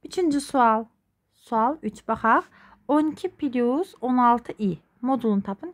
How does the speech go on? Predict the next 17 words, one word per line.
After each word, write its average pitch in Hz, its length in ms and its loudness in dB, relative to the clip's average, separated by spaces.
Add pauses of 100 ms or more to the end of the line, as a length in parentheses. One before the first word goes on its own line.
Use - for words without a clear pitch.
kökün 277 280 -6
altında. 196 460 -2
On 233 140 0
ikinin 262 320 -2
kvadratı, 202 480 -2
on 220 120 2
altının 220 360 2
kvadratı 185 500 -2
dörd 247 220 -4
yüz 185 120 -6
edər, 285 320 -4
iyirmi 214 340 2
çıxar. - 300 -12
Doğru 214 260 -2
cavab 190 300 0
oldu 208 420 0 (480)
üç 277 320 -6